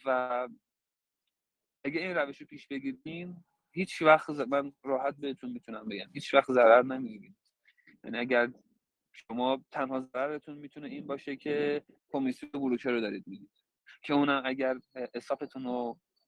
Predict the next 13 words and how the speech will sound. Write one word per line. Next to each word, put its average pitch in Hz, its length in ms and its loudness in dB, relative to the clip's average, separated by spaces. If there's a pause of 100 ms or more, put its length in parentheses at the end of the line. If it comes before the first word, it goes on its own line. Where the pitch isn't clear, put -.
(280)
یکی 208 300 -6
دو 190 220 8
سنت 156 360 2
بالاتر 131 520 4
بذارید، 131 440 -4
یکی 135 180 -8
دو 147 120 -6
تا 143 200 0
عدد 120 260 0
بالاتر 120 440 -4
بذارید، 127 440 -2 (400)
فر 151 260 4
می‌شه. 101 360 -6